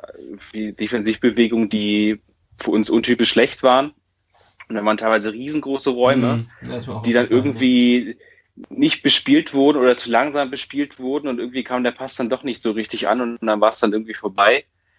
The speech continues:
Speaker 1: Ähm, also ich weiß gar nicht, das war, glaub ich, in der zweiten Halbzeit, da kommt irgendwie ein Konter, da ist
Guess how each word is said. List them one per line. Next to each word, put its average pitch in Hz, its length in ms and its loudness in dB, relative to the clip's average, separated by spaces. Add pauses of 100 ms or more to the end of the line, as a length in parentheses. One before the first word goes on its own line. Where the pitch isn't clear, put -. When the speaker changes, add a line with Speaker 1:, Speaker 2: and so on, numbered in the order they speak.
(200)
Speaker 1:
Ähm, 101 240 4
also 95 140 0
ich - 60 -8
weiß 104 120 -2
gar 107 100 2
nicht, 101 140 -8
das 101 180 -6
war, 107 80 2
glaub 104 120 0
ich, 101 60 -10
in 104 60 -8
der - 40 -14
zweiten 110 320 0
Halbzeit, 110 340 -6
da 101 80 -6
kommt 110 220 -14
irgendwie 104 380 -8 (600)
ein 110 160 -4
Konter, 127 340 4
da 113 100 4
ist - 200 -6